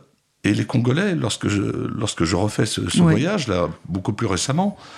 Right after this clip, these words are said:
Speaker 1: euh, je croise une jeune Congolaise, et elle, elle va me dire, euh, « Ils nous ont donné le goût de tuer. » Comme si on avait implanté un virus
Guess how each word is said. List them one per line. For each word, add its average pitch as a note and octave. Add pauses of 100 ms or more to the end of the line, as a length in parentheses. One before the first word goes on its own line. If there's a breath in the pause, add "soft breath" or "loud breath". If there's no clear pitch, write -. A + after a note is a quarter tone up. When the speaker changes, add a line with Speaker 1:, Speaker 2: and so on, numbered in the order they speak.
(440 loud breath)
Speaker 1:
euh, -
je -
croise -
une F#2+
jeune A2+
Congolaise, C#3+ (680 loud breath)
et A#2
elle, F#2+ (260)
elle F#2+
va G2+
me E2
dire, A#2+
euh, « F#2 (560 soft breath)
Ils A2+
nous G2+
ont G#2
donné A#2
le A#2
goût G2
de F2+
tuer. » F#2 (680 loud breath)
Comme -
si -
on D3
avait A#2+
implanté D3+
un B2+
virus C3